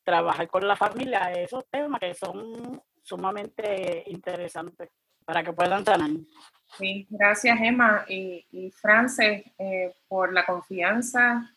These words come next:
Speaker 2: ¿verdad?, de compartir sus vivencias. Eh, y sí, nosotras sabemos por medio del,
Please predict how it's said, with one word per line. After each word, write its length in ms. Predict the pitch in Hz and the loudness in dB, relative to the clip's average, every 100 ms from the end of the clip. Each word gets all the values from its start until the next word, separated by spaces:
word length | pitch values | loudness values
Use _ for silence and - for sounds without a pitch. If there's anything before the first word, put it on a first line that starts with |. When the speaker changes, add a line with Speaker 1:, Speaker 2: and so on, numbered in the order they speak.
| - | -14
Speaker 2:
¿verdad?, 320 | 190 175 214 | -8 -2 -2
de 100 | 214 | 0
compartir 500 | 196 185 170 - 165 | -4 -4 -6 -6 -10
sus 160 | 185 190 | -10 -4
vivencias. 640 | 220 220 226 226 196 185 - _ _ _ _ - | 0 0 0 -4 -4 -4 -8 _ _ _ _ -2
Eh, 400 | 185 185 180 - | 4 4 4 0
y 200 | 202 202 | -4 -4
sí, 300 | - 240 285 | -2 2 4
nosotras 500 | 320 262 202 214 233 | 4 2 0 2 4
sabemos 540 | 262 254 254 262 269 - _ _ - | 6 6 6 2 0 -8 _ _ 2
por 160 | 233 | 4
medio 300 | 220 208 240 | 6 6 6
del, 380 | 247 233 202 - | 4 4 0 -6